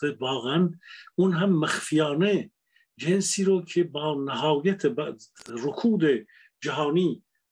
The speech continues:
از بین رفته به حد زیاد بالا و پس از این رکود باید یک سود بزرگی، ما یادمون نره در اوج دوران کرونا نفت رو زیر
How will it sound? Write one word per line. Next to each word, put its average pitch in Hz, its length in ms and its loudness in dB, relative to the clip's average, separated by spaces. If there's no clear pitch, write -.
از 143 240 -4
بین 160 260 2
رفته 139 400 -2
به 160 100 -2
حد 131 300 -4
زیاد 123 540 0
بالا 131 560 -2
و 135 100 -2
پس - 320 0
از 139 180 0
این 135 140 -4
رکود 180 540 0
باید 175 460 -2
یک 180 160 -4
سود 208 680 2
بزرگی، 156 840 0
ما 170 160 2
یادمون 180 560 0
نره 175 400 2
در 151 260 -8
اوج 190 420 2
دوران 139 580 -2
کرونا 147 840 0
نفت 180 480 -2
رو 180 380 0
زیر 160 840 2